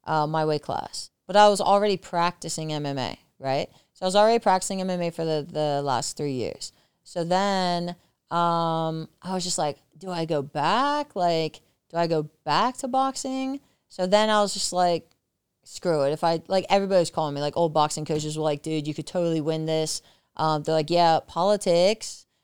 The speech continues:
are gonna be quite interesting because there's a new national champ for three years."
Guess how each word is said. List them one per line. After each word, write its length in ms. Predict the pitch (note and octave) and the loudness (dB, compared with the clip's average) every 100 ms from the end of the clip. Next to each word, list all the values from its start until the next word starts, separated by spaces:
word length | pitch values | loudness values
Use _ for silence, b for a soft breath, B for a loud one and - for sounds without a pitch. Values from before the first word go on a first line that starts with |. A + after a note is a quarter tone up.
| _ | _
are 120 | - D#3 | -6 -2
gonna 240 | E3 E3 | -2 -2
be 520 | E3 D#3+ D#3+ D#3+ - _ _ | -2 0 0 -2 -4 _ _
quite 300 | _ F#3 G3+ G3+ | _ -2 -2 -2
interesting 920 | A3 A3 F#3 F3+ - F3+ F3 F3+ F3+ | -4 -2 0 -2 -4 -6 -4 -6 -8
because 220 | F3+ F3 | -10 -6
there's 180 | D#3+ D#3+ | -4 -4
a 60 | E3 | -4
new 180 | F3 F3+ | -2 -2
national 420 | F3 F3 F3 E3 | -2 -2 -4 -6
champ 260 | E3 D#3+ | -6 -6
for 100 | E3 | -6
three 260 | D#3 D#3+ D#3+ | -6 -4 -2
years." 440 | D3+ D3+ D3+ D#3 | 0 0 0 -4